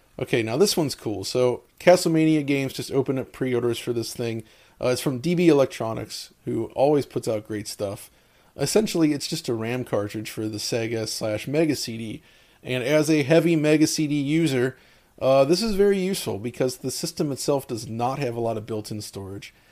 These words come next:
I actually already have, as they mentioned here, the original one megabit C D backup ram cart. Um, but this one is four megabits, so it is quite a bit larger, four times the size actually,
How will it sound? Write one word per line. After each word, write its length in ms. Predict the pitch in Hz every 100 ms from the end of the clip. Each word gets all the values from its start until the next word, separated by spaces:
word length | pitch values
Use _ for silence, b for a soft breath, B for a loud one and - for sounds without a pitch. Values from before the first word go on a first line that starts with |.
| b b -
I 80 |
actually 320 | 143 185 - 160
already 280 | 156 143
have, 400 | 127 139 151 135
as 120 | 123 107
they 100 | 117
mentioned 340 | 117 113 110
here, 200 | 135 123
the 160 | 117 113
original 480 | 120 135 131 110
one 320 | 110 123 139 117
megabit 560 | 139 139 120 151 151 b b b b
C 300 | - - 143
D 140 | 123
backup 420 | 101 113 117 113 95
ram 360 | 110 139 160
cart. 420 | 160 110 90 104 b b b b _
Um, 320 | 107 107 110 110
but 160 | 117
this 220 | 196 214
one 160 | 160 135
is 160 | 117 -
four 380 | - 180 226
megabits, 560 | 196 123 110 104 98 117
so 320 | - 123 123
it 180 | 113 151
is 400 | 190 190 - - - _ _ -
quite 260 | 156 160
a 40 | 175
bit 140 | 151
larger, 460 | 110 101 123 147 147 _
four 300 | - - 196
times 360 | 208 139 117 107
the 60 | 110
size 380 | - 104 104
actually, 480 | 104 104 - 117 127